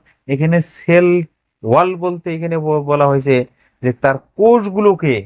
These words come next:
হ্যাঁ, কোষগুলো সংশ্লেষণে ইনহিবিট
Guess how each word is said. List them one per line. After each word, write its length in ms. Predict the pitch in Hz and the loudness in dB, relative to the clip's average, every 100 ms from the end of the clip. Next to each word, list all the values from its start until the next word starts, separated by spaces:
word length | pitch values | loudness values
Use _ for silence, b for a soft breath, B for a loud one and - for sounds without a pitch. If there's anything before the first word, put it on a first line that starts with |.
| _ - | _ -8
হ্যাঁ, 340 | 156 170 151 143 _ | -6 -4 -4 -8 _
কোষগুলো 560 | 175 196 196 180 202 208 208 - _ - | 2 2 2 -6 0 2 2 -2 _ -6
সংশ্লেষণে 760 | 185 180 - 180 - 185 180 170 156 _ _ _ _ _ _ _ | -6 -6 -4 -6 -2 2 4 4 2 _ _ _ _ _ _ _
ইনহিবিট 720 | 139 160 175 123 147 185 190 | 0 2 2 2 2 2 -2